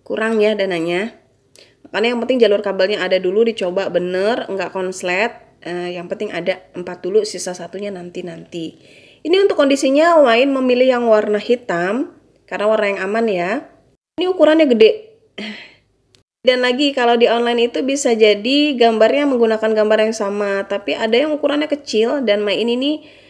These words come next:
ukurannya besar tuh, gede banget kan. Dan ini spotlight atas bawah.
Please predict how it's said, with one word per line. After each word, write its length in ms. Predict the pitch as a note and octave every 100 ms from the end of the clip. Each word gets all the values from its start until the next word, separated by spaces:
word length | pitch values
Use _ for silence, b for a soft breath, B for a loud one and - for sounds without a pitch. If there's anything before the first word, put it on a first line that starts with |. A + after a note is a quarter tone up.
| B B _ _ _ _
ukurannya 720 | - C4 - C4+ B3+ C#4 C#4
besar 640 | C4+ A3 A3 A#3 G#3 F#3+ -
tuh, 240 | F#3+ F#3 _
gede 320 | F#3 F3+ F3
banget 320 | F3 E3+ E3+
kan. 560 | - E3+ F3 F#3+ C4+ D#4+ B B B
Dan 240 | F#3+ G3+ -
ini 320 | A#3+ C4+ E4+
spotlight 720 | G#4 - B3+ B3+ B3+ B3+ -
atas 560 | B3 C4 - C4 C4 A3+
bawah. 480 | G3 F3+ F3 F3